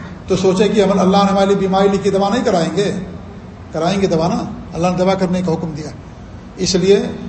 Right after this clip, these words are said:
تقدیر کا بہانہ کوئی نہیں بنا سکتا۔ تقدیر کا بہانہ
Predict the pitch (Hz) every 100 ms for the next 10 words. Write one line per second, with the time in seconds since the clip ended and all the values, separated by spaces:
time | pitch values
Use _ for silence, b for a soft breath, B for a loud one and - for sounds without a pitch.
0 | - - 185 175 185 196 190 170 170 165
1 | 180 175 175 165 160 156 151 165 151 202
2 | 233 - B B - - 147 175 185 180
3 | 156 160